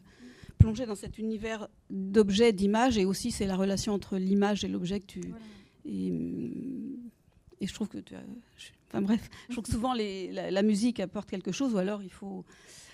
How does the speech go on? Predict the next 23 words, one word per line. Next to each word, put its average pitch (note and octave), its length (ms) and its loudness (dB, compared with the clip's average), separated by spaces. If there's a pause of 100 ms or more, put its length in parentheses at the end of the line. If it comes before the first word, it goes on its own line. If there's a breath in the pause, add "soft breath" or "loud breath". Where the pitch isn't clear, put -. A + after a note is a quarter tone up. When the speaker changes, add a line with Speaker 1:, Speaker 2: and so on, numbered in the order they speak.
(520 loud breath)
Speaker 1:
en - 140 -4
faire, A3 400 -2
euh, F#3+ 540 2 (200)
alors, A3 280 2
je, A3 140 0 (180)
euh, - 100 -4 (400)
donc, A3 260 -8
je G#3 140 -2
voulais B3+ 340 10
continuer A#3 540 8
peut-être, A3+ 480 6
euh, G#3 160 6
à A3 80 4
explorer A#3 400 6
de G#3 100 2
ton G#3+ 200 0
rapport G#3 280 0
à G3 60 2
l'objet G3 460 0 (340 loud breath)
et, A3+ 400 2
euh, G3+ 480 4
et G#3+ 80 2
cette, A3 260 -2